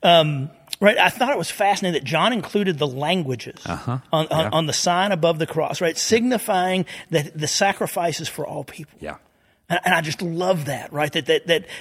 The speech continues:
Speaker 1: that all, anybody that came and saw could know why he was there.
Speaker 2: Yep.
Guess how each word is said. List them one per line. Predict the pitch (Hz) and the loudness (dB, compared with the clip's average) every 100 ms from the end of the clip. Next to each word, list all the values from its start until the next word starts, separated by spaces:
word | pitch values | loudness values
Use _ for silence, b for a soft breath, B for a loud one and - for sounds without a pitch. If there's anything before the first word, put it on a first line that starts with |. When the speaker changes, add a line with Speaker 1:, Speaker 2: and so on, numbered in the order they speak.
| - | 0
Speaker 1:
that | 160 - | 2 4
all, | 180 226 233 | 4 4 4
anybody | 190 311 262 226 220 202 | 0 0 0 2 2 2
that | 165 151 | -2 -4
came | - 196 190 | -4 0 0
and | 160 135 | 0 -2
saw | - 202 180 214 226 240 B B B | -2 2 4 2 -2 -10 B B B
could | - 160 | -6 0
know | 180 170 | 2 0
why | 147 139 160 196 208 | -2 -2 2 4 2
he | 151 175 180 | 0 -2 -4
was | 165 151 139 113 | -2 -2 -2 -4
there. | 117 120 - - - | -8 -8 -10 -16 -16
Speaker 2:
Yep. | 95 | -16